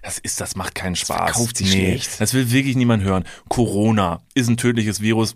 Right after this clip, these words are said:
Speaker 1: Ah, mm, ja,
Speaker 2: Jetzt
Speaker 1: ist ein Fakt.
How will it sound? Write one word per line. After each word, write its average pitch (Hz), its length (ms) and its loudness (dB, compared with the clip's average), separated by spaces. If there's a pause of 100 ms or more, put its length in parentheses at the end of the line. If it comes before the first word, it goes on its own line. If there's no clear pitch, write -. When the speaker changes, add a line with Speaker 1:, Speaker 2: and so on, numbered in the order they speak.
(120)
Speaker 1:
Ah, - 380 -2 (420)
mm, 143 220 2 (100)
ja, 123 240 2
Speaker 2:
Jetzt 156 120 2
Speaker 1:
ist - 80 -2
ein 131 80 -2
Fakt. - 440 -6